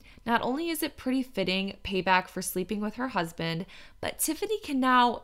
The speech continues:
tell us who killed her. Tiffany's sister, Lauren, blew into town echoing what Nancy Drew already knew.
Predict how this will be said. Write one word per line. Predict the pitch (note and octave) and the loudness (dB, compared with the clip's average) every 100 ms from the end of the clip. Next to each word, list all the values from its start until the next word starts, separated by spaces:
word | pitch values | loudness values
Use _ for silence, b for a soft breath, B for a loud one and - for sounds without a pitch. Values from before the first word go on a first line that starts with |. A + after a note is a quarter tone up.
| - | -10
tell | - - D#4 - | -6 2 2 2
us | G3+ G3 - | 0 0 0
who | A#3+ | -4
killed | A3 - C4 C#4+ | -6 -2 -2 -2
her. | - - - - - - - - - - - - B B B B | -6 -8 -10 -14 -20 -20 -20 -20 -20 -20 -16 -16 B B B B
Tiffany's | - C4 D4 B3 - | 4 4 4 2 2
sister, | F#4 A4 - G3+ F#3+ | 2 2 4 2 2
Lauren, | G3 A#3 B3 G3 F3+ F3+ | 2 2 2 2 0 -4
blew | - A3+ B3+ | -2 0 0
into | B3+ | -2
town | - A3 G3 F#3 | -4 -2 -2 -2
echoing | G#3+ - A#3+ G#3+ | -4 0 0 2
what | G3+ - | -2 -2
Nancy | G#3 G#3+ B3+ | -4 -2 -4
Drew | G#3+ A3 A3+ A3+ - | -2 0 0 -2 -2
already | F#3 F#3 G3 F#3+ F3+ | 0 2 2 -2 -2
knew. | E3 | -4